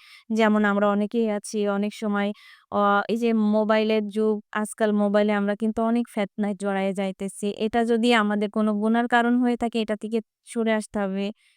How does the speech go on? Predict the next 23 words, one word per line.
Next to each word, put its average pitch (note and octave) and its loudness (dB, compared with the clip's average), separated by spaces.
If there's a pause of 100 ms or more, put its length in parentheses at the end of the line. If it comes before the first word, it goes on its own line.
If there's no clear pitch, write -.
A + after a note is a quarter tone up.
(180)
Facebook B3 0
যদি A3+ 0
আমাদের G#3+ 2
কোনো, A3+ 0 (520)
আমাদের C4 0
ইজ্জতের C#4 -2
প্রতি B3+ 0
যদি A#3 0
কোনো B3 0 (160)
ইয়ে B3 2
হয়ে A#3+ 0
থাকে A3 -4
সেটা C#4 0
থেকে C#4 -4 (500)
সরে C#4+ 0
আসতে B3+ 0
হবে। F#3+ -4 (100)
যেহেতু A#3 0
আল্লাহ G#3+ 2
পাক A3+ -2
বলেছে G#3 -4
কি, - -12
আমাদের G#3+ -2